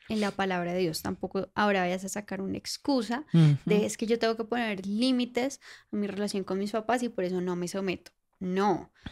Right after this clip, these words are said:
Speaker 1: sea, la palabra dice, "Honra a tu padre y a tu madre para que tengas larga vida sobre la tierra". Pero siempre, si te llevan a cometer un pecado,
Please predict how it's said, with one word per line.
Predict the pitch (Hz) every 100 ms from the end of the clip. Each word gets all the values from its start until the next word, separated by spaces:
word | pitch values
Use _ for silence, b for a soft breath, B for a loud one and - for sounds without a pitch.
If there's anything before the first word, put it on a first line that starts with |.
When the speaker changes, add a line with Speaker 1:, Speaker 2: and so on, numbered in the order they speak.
| B
Speaker 1:
sea, | - 185
la | 180 -
palabra | 180 170 170 196
dice, | 233 240 269 - _
"Honra | 214 220 208 214
a | 226
tu | 214
padre | - 190 202 202 - -
y | 208 214
a | 208
tu | - 185
madre | 185 196 196 - - - - - -
para | 202
que | 202
tengas | 202 185 175 185 -
larga | 185 175 165 -
vida | - -
sobre | 185 190
la | 202 240
tierra". | 285 - - B B B B
Pero | - 226 220
siempre, | - 254 226 208 254 381 _ _ _
si | - 233
te | 220 220
llevan | 208 214 226
a | 294
cometer | 311 302 254 226
un | 214
pecado, | 226 262 269